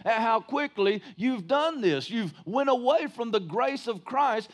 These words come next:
and you've deserted Jesus, the one who called you by his grace." How easy it is for the saints of God to be turned to the right or turned to the left. It shouldn't be. But oh, how easy it is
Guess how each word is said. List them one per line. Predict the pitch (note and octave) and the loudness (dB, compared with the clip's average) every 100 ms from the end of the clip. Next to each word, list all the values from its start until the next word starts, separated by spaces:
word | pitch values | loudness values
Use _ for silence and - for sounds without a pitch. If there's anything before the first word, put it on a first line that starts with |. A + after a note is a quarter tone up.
| - | -4
and | G#3+ A3 | -2 0
you've | A#3+ E3 | -2 -2
deserted | A3 G3 D3+ C4+ C4+ C#4+ | -4 -4 0 2 2 -4
Jesus, | A3 C#4+ D#4+ A3 E3 | -8 -6 -4 -4 -4
the | E3 | -6
one | G#3+ C4 | -2 0
who | C#4 C#4 | 0 -2
called | - D4+ D#4+ F4+ | 0 6 6 4
you | F#3+ C4+ | -2 -2
by | A#3 C#4+ | 0 0
his | D4+ | -2
grace." | - F4+ D#4+ F#4 C4 - - - - _ _ _ _ _ _ _ _ _ _ - | -8 -6 -4 -2 -4 -8 -14 -18 -20 _ _ _ _ _ _ _ _ _ _ 0
How | B3 C4 A#3+ | 4 4 4
easy | C4 C#4 A3+ B3+ | 0 -2 -4 -4
it | A#3+ | 0
is | G#3+ D#3+ | 2 2
for | - | -2
the | D3 | -8
saints | C3 F#3 F3+ D#3 | -6 -4 -6 -6
of | F3+ D3+ | -10 -4
God | D#3 D3+ G#2 G2 A#2 - _ _ _ | 0 2 2 0 -6 -16 _ _ _
to | E3+ | -4
be | D3 D3 | 0 0
turned | C3+ - E3+ F3+ F3 | 0 -4 -6 -6 -8
to | E3 | -8
the | D#3+ | -6
right | D3+ A#2+ G#2 | -2 -2 -4
or | G2+ | -8
turned | F2+ C3+ B2 | -10 -10 -8
to | A2+ | -8
the | A#2 | -6
left. | A2+ G#2 E2+ - - _ _ _ _ _ _ _ _ _ _ _ _ _ _ _ | -4 -4 -8 -14 -20 _ _ _ _ _ _ _ _ _ _ _ _ _ _ _
It | E3+ E3+ | -4 -4
shouldn't | - C#3 E3 F#3+ | -4 -4 -4 -8
be. | A#2 G2+ B2+ D#3 _ _ _ _ _ _ _ _ | -8 -8 -8 -10 _ _ _ _ _ _ _ _
But | E3 - | -2 0
oh, | F3+ G3+ | 2 2
how | G3+ G3+ G3 | 0 0 0
easy | E3 F#3+ G3+ F3+ G3 | 0 -2 -4 -6 -2
it | G3 | 0
is | G3 D#3 A2+ A2+ B2 | 2 2 0 -4 -8